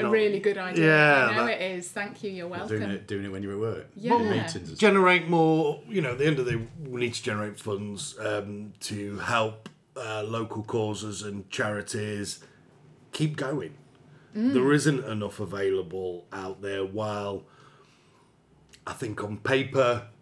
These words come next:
Speaker 2: there are particular, um, outlets for people to go to and get therapy and get medication if required. But I think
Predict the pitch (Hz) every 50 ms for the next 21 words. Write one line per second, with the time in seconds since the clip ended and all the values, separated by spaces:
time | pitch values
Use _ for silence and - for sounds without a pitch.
0 | _ _ - 110 107 104 104 - - 110 - - 120 110 - - 120 113 110 107
1 | 104 104 104 104 101 101 104 101 101 104 104 104 98 101 98 95 95 - _ _
2 | _ _ _ _ _ _ _ _ _ _ _ - - _ _ _ _ _ - 127
3 | 139 - 113 120 120 - - - 120 110 120 117 113 110 110 110 110 107 101 -
4 | 123 117 123 123 113 - - 131 131 127 123 127 120 113 - 98 98 95 98 95
5 | 117 123 123 - - - 120 113 113 110 107 - 123 113 107 104 104 101 - -
6 | 101 101 98 95 107 120 110 107 117 113 107 107 - - 120 110 104 - 101 107
7 | 110 107 107 107 101 - - 117 107 107 107 104 101 104 104 101 101 98 - -
8 | - - _ - _ _ _ - _ _ _ _ _ _ _ _ _ _ _ _
9 | _ _ _ _ _ _ _ _ _ _ _ _ _ _ _ _ _ _ _ _
10 | _ _ _ _ _ - 110 110 107 110 143 131 123 123 - - -